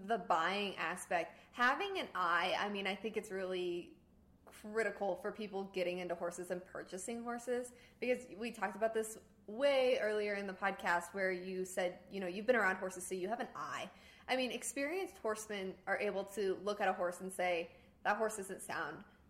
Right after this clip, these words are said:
That horse probably has a pain in this area. This horse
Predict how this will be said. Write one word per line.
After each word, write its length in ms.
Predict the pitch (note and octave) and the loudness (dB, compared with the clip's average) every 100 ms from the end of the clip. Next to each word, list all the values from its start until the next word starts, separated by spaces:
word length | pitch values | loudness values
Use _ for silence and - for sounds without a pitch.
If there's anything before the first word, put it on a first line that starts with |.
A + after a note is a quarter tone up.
| - | 2
That 200 | A3 A3+ | 4 4
horse 260 | A#3+ A#3 - | 2 0 -2
probably 280 | D4+ E4+ G4+ | 2 4 4
has 220 | G4 F4+ | 4 4
a 40 | F4 | 2
pain 840 | - D4 C#4+ D4 C#4+ C#4 C#4 C#4 - | 0 -2 -2 -2 -2 -2 -6 -8 -4
in 460 | A#3 B3 A#3+ A#3+ A3+ | 0 2 0 -4 0
this 240 | B3 B3 | 0 0
area. 480 | - G3+ F#3 E3 E3 | -2 0 2 2 2
This 140 | G#3 - | 0 -4
horse 200 | C4 | -6